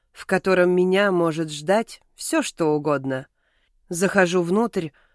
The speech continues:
буквально протискиваюсь и почти задыхаюсь пряным запахом клубники. Яйца словно в кулаке сжали. Я тяну руку, чтобы схватить чаровницу,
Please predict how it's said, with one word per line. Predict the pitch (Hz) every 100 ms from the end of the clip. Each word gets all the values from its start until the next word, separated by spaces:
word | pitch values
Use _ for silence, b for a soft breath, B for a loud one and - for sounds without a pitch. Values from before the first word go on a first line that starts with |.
| _ -
буквально | 170 - 208 208 196 190 180 _
протискиваюсь | - 190 185 - 240 - - 170 165 160 - - _
и | 220 208
почти | - 208 - - - 233
задыхаюсь | 190 202 185 190 - 226 214 190 160 - - -
пряным | 180 185 190 185 165 156
запахом | 151 170 - 160 160 156
клубники. | - 160 156 165 175 156 - 120 _ _ _ _ _ _ _ -
Яйца | 143 180 190 - - 143
словно | - 160 156 175
в | 170
кулаке | - 190 202 - 208 151
сжали. | 151 156 143 143 139 b b b b b b
Я | 190 220 254
тяну | - 233 226 226
руку, | 226 262 - 190
чтобы | 175 - 196 185 190
схватить | - - 202 202 - 262 -
чаровницу, | - 190 185 185 247 254 - 175